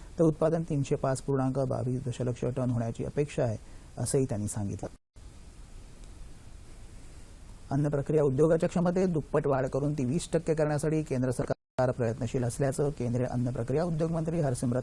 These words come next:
कौर बादल यांनी सांगितलं. सध्या उद्योगाची क्षमता दहा टक्के असून आगामी पाच वर्षात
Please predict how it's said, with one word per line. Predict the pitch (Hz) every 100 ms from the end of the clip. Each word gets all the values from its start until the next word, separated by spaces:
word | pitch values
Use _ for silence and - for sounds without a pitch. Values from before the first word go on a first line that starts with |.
| -
कौर | -
बादल | 143 151 _ 147 117 101 - - -
यांनी | 135 123
सांगितलं. | 123 113 107 110 104 - - - - - - - - - - - - -
सध्या | 175 170 208
उद्योगाची | 180 _ 170 180 196 202
क्षमता | 208 190 190 196 190
दहा | 147 147
टक्के | 165 -
असून | 170 156 175
आगामी | 139 135 147
पाच | 143 156 180
वर्षात | 170 170